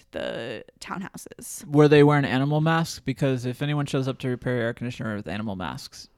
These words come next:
Speaker 2: don't let them in.
Speaker 1: That, <laughs> that kinda seems like a given.
Speaker 2: <laughs>
Speaker 1: If anyone shows up at your house in an animal mask, just don't. Shut
Speaker 2: Yeah.
Speaker 1: all the blinds
Speaker 2: Yeah.
Speaker 1: and call the police.
Speaker 2: Or, like, a bag or a biz-, just a bizarre mask.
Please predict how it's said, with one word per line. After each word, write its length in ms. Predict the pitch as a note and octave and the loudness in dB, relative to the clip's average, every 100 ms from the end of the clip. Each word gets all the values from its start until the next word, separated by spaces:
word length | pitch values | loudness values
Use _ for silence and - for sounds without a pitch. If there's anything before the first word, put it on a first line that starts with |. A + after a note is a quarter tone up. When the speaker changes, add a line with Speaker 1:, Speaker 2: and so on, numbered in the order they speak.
| - | -12
Speaker 2:
don't 240 | - - - | -8 -8 -8
let 200 | G2 - | -10 -12
them 200 | G#2 - | -14 -12
in. 340 | - C#2 D3+ - _ | -14 -14 -16 -20 _
Speaker 1:
That, 440 | A#3 B3+ - - D#4+ | 2 4 4 2 2
<laughs> 20 | |
that 180 | D#4 F4+ | 2 2
kinda 240 | F#4+ F#4 | 4 2
seems 260 | - G#4 A#4+ | 0 2 4
like 140 | A#4 | 4
a 60 | B3 | 2
given. 520 | G#3+ A3 C#4+ D4 F4+ - - - | -2 0 0 0 -4 -8 -12 0
Speaker 2:
<laughs> 40 | B3+ - - F#3+ - - C#3+ - - - | 2 4 4 4 2 2 0 -2 -4 2
Speaker 1:
If 140 | G#4+ - D#4+ | 2 4 4
anyone 380 | G4 G4+ F4+ F4 | 4 4 2 4
shows 280 | E4+ C#4 | 6 6
up 160 | C#4 B3 | 6 4
at 80 | A#3 | 2
your 100 | A#3+ | 2
house 300 | A#3+ A3+ - | 2 2 0
in 140 | A3 | -6
an 120 | A3 | -6
animal 320 | - F#3+ G#3 G#3 | -4 -4 -4 -2
mask, 500 | G#3+ G#3 A3 - - | 0 0 -2 -8 -12
just 260 | G#3 G3+ - - F#3 | -10 -10 -10 -8 -2
don't. 340 | G3+ F#3+ G#3 _ - | 0 -2 -10 _ -6
Shut 220 | D3 F3 | 0 2
Speaker 2:
Yeah. 60 | G#3 | 4
Speaker 1:
all 100 | A3 | 4
the 80 | A3 | 2
blinds 800 | G3 G3 G3+ G3 F#3+ G3+ - - | -2 -2 -4 -4 -6 -6 -8 -12
Speaker 2:
Yeah. 240 | - B2 - C3 _ _ | -8 -8 -8 -18 _ _
Speaker 1:
and 340 | G3+ F#3+ G3 - | -6 -4 -6 -6
call 180 | G3+ | -6
the 60 | G3+ | -6
police. 400 | - - A3 - | -10 -12 -14 -6
Speaker 2:
Or, 80 | C3+ | -2
like, 180 | C#3 C3 | 0 -2
a 60 | B2+ | -4
bag 400 | B2 A2+ A#2+ B2+ | -2 -2 -2 -2
or 140 | B2+ | -4
a 40 | B2 | -4
biz-, 260 | B2+ B2 - | -8 -10 -14
just 280 | - C3 - | -14 -12 -12
a 100 | B2+ | -12
bizarre 380 | A#2+ - - - | -14 -16 -16 -16
mask. 380 | - - C3+ | -16 -18 -20